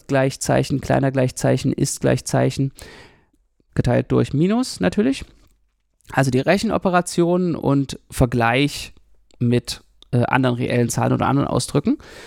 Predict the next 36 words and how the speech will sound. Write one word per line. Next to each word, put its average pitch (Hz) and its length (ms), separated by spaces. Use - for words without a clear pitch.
Äh, - 120
wenn 143 100
ich 156 100
daraus 180 260
eine 151 120
Theorie 147 340
baue, 151 380
so 175 160
wie 190 60
ich 180 100
sie 165 120
zum - 120
Beispiel 143 340
und - 160
irgendwelche 190 340
Formeln 135 320
hinschreibe, 110 480
sowas, 147 280
ich - 100
könnte 165 160
jetzt 156 80
auch - 320
schreiben, 139 320
es - 180
gibt, - 380
äh, 127 240
ein 123 280
x - 600
und 139 340
es - 80
gibt - 180
auch 120 120
noch 139 180
ein 117 160
y, 151 640
sodass 123 320